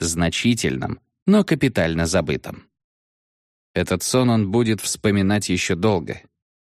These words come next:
Видения станут медленно собираться в его голове, навязчиво напоминая о себе на каждом шагу.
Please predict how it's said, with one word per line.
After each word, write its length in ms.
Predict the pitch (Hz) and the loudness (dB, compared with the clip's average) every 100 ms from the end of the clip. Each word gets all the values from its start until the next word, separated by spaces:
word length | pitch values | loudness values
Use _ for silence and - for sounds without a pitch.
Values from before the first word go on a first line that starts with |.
| - | -4
Видения 580 | 80 98 113 139 139 123 | 0 2 4 4 4 2
станут 460 | - 127 120 104 | 0 0 0 0
медленно 480 | 101 113 104 104 101 | 0 2 2 2 0
собираться 580 | 95 90 92 98 - 95 | 0 0 0 0 -2 -2
в 60 | |
его 260 | 90 90 87 | 0 2 2
голове, 480 | 80 71 73 113 120 _ _ _ 95 | 0 -2 0 0 -2 _ _ _ 0
навязчиво 540 | 113 147 - 147 139 | 2 2 0 2 4
напоминая 680 | 131 120 117 110 104 113 104 | 2 2 2 2 2 2 0
о 100 | 110 | -2
себе 480 | 101 101 92 104 90 _ | -4 -2 2 0 -2 _
на 240 | - 87 90 | -2 0 0
каждом 420 | - 85 80 76 | 0 -2 -2 -4
шагу. 460 | - 78 - - | -2 -6 -6 -10